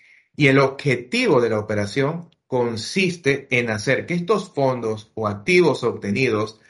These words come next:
a través de actividades ilícitas aparezca como el fruto de actividades legítimas y circulen sin problema en el sistema financiero.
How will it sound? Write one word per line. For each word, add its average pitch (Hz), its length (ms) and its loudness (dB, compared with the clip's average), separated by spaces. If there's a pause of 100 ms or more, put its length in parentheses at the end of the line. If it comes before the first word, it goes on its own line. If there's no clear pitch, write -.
(160)
a 113 220 0
través 117 460 0
de 117 80 -4
actividades 104 520 -4
ilícitas 131 560 -4
aparezca 123 1200 -2
como 123 320 -4
el 120 100 -4
fruto 165 480 0
de 180 80 2
actividades 127 480 2
legítimas 151 680 -2
y 143 100 -2
circulen 202 800 0
sin 139 320 -2
problema 170 720 0
en 175 220 4
el 131 100 2
sistema 92 480 -6
financiero. - 560 -10